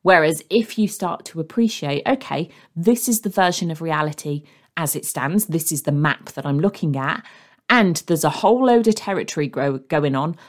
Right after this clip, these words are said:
that I haven't tapped into yet," even that awareness will begin to open up your thinking and allow you to consider, "What else may there be?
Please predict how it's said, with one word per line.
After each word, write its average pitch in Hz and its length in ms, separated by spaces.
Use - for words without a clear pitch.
that - 160
I 170 160
haven't 175 440
tapped - 300
into 196 320
yet," 131 360
even 262 320
that 233 160
awareness 180 680
will 151 220
begin 170 260
to 170 200
open 208 260
up - 140
your 165 100
thinking 190 580
and 170 140
allow 185 320
you 190 280
to 185 180
consider, 160 680
"What 247 240
else 202 280
may 180 180
there 160 140
be? 139 340